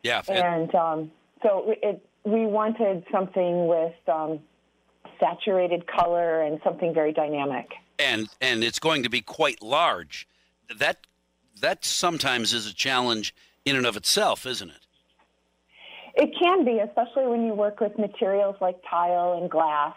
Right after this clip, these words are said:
Speaker 2: Um, so these artists, um, do work with mixed media, but including those materials.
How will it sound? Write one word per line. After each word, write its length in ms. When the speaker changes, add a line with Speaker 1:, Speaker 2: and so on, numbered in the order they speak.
Speaker 2:
Um, 300
so 160
these 220
artists, 380
um, 420
do 160
work 300
with 180
mixed 380
media, 520
but 140
including 540
those 220
materials. 760